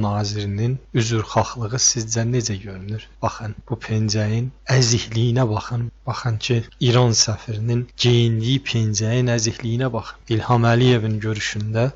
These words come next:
İlham Əliyevin könlünü almaq üçün bu insan, zərif, zəlil insan,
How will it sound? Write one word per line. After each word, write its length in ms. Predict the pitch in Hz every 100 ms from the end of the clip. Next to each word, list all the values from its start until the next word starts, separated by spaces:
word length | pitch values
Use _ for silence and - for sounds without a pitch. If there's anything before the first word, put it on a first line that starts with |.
| -
İlham 440 | - 120 92 127 120
Əliyevin 480 | 117 123 110 110 104 -
könlünü 520 | - - 120 113 117
almaq 520 | 120 110 107 117 117 -
üçün 240 | - 110 - - -
bu 80 | 131
insan, 680 | 110 95 - - 117 120 110 147
zərif, 580 | 123 - 113 131 135 - - -
zəlil 500 | - 113 113 139 120 110
insan, 500 | 98 - 110 123